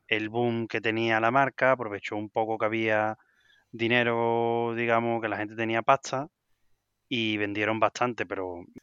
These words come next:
fue un poco cavar su tumba, ¿sabes? Porque ese, ese tipo de vehículo ya no era sostenible.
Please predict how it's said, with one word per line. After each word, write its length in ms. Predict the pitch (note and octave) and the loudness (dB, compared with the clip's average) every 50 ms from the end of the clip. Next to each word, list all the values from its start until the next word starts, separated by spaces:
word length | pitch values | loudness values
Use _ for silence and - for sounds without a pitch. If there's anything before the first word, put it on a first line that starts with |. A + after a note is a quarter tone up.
| - - _ | -20 -20 _
fue 260 | - - - A#2 A2 | -10 -2 0 0 0
un 120 | A2+ A2 | 0 2
poco 440 | - A#2 A2+ G2+ A#2 A2+ A2+ A2+ A2+ | 2 2 2 4 4 4 4 4 4
cavar 360 | - A#2 G#2+ A2 A2 A2 A2 A2 | 4 6 6 8 8 6 6 4
su 160 | - A#2+ A2+ | 0 -6 -2
tumba, 340 | - C#3 D3+ C3+ G#2 G2 F#2+ | -2 0 0 0 0 -2 -4
¿sabes? 200 | - - G#2 G#2+ | -2 -2 -2 0
Porque 480 | A2+ G#2+ F#2+ - G#2+ G2+ G#2+ A2+ B2 G#2+ | 0 -2 -4 -4 -4 -4 -4 -4 -4 -6
ese, 240 | G2+ - - - | -6 -6 -6 -6
ese 180 | A2 - - - | -6 -6 -6 -8
tipo 220 | G#2 A#2+ G#2+ A2+ | -8 -6 -2 0
de 80 | A#2 A2+ | 0 2
vehículo 320 | A2+ A2+ A2+ G#2+ B2 A#2+ | 2 0 0 -2 -2 -4
ya 140 | A#2+ A#2 G2+ | -2 -2 0
no 80 | G2 A2 | 0 2
era 100 | A#2+ A2+ | 0 0
sostenible. 640 | - - B2+ - - G2+ G2 A#2+ C#3+ A#2 G2 E2 | -2 -6 -12 -10 -10 -6 -4 -4 -4 -4 -8 -14